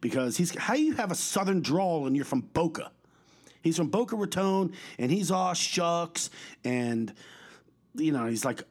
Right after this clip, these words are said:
Opie Taylor off Mayberry R F D. Dude, you're from Boca, okay?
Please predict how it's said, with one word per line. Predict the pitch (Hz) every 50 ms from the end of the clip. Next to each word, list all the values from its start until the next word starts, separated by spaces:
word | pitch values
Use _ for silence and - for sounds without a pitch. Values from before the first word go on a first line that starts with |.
| _ -
Opie | 170 185 175 190 185
Taylor | 170 - - 190 185 185 170 139 131
off | 131 131 131 127 123 -
Mayberry | 139 147 165 175 165 175 170 160
R | 175 175 180
F | 180 170 160
D. | - 220 208
Dude, | 165 - 226 233 208
you're | 208 247
from | - - 202 156
Boca, | 104 - - 180 170 - - - - - - _ _ _ _ _ -
okay? | 113 - 135 143 156 175 170 170